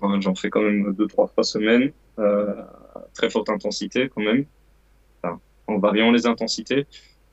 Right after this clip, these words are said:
Donc, on va dire, euh, ouais, trois fois par semaine plutôt, trois à quatre fois. Mais j'ai quand même une à deux sessions de renforcement, évidemment, dans, dans la semaine. Ça, c'est, ça, c'est certain. Donc, euh, je squatte.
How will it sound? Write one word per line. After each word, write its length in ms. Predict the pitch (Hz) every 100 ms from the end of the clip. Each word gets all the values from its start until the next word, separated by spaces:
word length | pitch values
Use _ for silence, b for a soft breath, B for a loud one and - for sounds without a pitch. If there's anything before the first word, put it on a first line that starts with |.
| -
Donc, 80 | 98
on 40 | 110
va 120 | 104
dire, 320 | 98 113 101
euh, 340 | 104 104 101 95 95 - -
ouais, 160 | 107
trois 240 | 95 - 117
fois 160 | 117
par 140 | 104 110
semaine 340 | 101 107 135
plutôt, 400 | - 98 117 131 - -
trois 140 | 107
à 20 |
quatre 180 | 98 95
fois. 220 | - 131 - b b b -
Mais 60 |
j'ai 160 | 101 104
quand 140 | 113
même 140 | 117 123
une 140 | 123
à 100 | 120
deux 120 | 117
sessions 320 | 120 113 -
de 60 | 113
renforcement, 600 | 110 101 107 - 107 117 113
évidemment, 460 | 101 104 107 117
dans, 520 | 107 104 101 101 101 101
dans 180 | 101 104
la 100 | 101
semaine. 340 | - 104 95
Ça, 220 | - - 101
c'est, 800 | - 107 104 101 101 101 - -
ça, 200 | - -
c'est 140 | -
certain. 440 | - - - 117 101
Donc, 240 | 101 95
euh, 400 | 107 104 104 101
je 100 | 95
squatte. 540 | 101 - 117 127 -